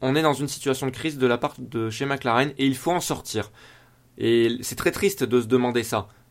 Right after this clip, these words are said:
C'est très triste de se demander ça. On devrait jamais se demander ça concernant McLaren. On, on devrait jamais douter. On devrait se dire,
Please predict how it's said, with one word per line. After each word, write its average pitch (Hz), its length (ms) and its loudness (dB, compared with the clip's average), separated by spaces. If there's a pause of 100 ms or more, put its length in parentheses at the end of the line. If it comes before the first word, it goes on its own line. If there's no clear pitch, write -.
C'est 131 180 -4
très 175 240 0
triste 147 320 -6
de 117 100 0
se 113 80 -2
demander 113 280 -2
ça. 117 120 -6
On 123 60 -4
devrait 120 320 2
jamais 160 300 2
se 135 60 -6
demander 135 320 2
ça 160 160 0
concernant 131 460 -2
McLaren. 135 460 -2
On, 120 160 -2
on 123 160 -4
devrait 127 300 2
jamais 165 280 2
douter. 175 240 0
On 175 80 2
devrait 123 260 6
se 113 60 -4
dire, 151 200 -2